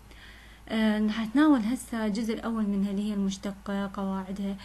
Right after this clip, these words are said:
هي المشتقة شت-، شنو تعريفها؟ شو تمثل بالنسبة للدالة؟ و-، ونتناول قواعدها،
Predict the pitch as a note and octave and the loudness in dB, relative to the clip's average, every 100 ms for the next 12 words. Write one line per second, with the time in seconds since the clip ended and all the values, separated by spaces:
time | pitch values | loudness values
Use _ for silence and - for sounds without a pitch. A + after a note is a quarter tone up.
0 | - - D4 D4 B3 A3 A3 A#3+ - G3 | -16 -2 8 8 8 4 0 -4 -4 -6
1 | A3+ - - - C4+ A#3 G#3+ F#3 F#3+ F#3 | -8 -12 -16 -6 0 0 0 -2 -4 -4
2 | - F#3+ F#3 F3+ - - - - D4 C#4+ | -4 -6 -6 -10 -14 -20 -20 -2 2 4
3 | A#3+ A3+ G3 G3+ F#3+ G3 G3+ G3 F#3 F#3+ | 2 0 0 2 0 -2 -2 -2 -2 -2
4 | F#3+ F#3+ G3+ G#3+ - - - - - A3+ | -2 -4 -6 -8 -18 -20 -20 -20 -6 -4
5 | A3+ A3 A3 A3 G#3+ G#3+ G#3+ - - - | 0 2 2 4 2 0 -4 -10 -18 -20
6 | - - - - A#3+ A3+ A#3 - A3+ A3+ | -20 -20 -20 -6 0 2 2 2 0 4
7 | C#4 C4+ A3 G#3+ G#3+ G3+ F#3+ F#3+ G3 G#3 | 4 6 2 -2 0 0 -2 -2 -2 -4